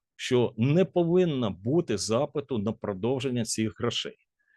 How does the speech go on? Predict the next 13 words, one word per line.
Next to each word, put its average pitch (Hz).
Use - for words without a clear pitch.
У 110
чинної 185
адміністрації 131
було 127
п'ять 165
місяців, 147
щоб -
витратити 139
ці 127
гроші. 104
І 113
цей 131
приклад 127